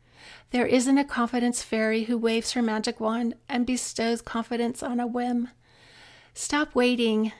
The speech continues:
take the wand, and grant yourself confidence. We truly create it with our thoughts, and nothing can stop you from thinking anything you want to.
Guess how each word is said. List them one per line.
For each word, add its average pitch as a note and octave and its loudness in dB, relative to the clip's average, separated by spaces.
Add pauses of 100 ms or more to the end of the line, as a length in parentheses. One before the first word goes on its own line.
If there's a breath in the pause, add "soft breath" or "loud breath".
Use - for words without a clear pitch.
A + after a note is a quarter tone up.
(100)
take A#3 -4
the C4 0
wand, A3+ 0
and B3+ 0
grant A#3 -2
yourself B3 -4
confidence. B3 -2 (640 soft breath)
We B3+ 2
truly C4 2
create A3+ 2
it A3+ 2
with A3 0
our G#3+ 0
thoughts, - -6 (540 soft breath)
and A#3 4
nothing C4 4
can C#4+ 2
stop G#3 2
you A3 2
from A#3 0
thinking A3+ -2
anything A#3+ 0
you A#3+ 2
want C4+ -2
to. G#3 -2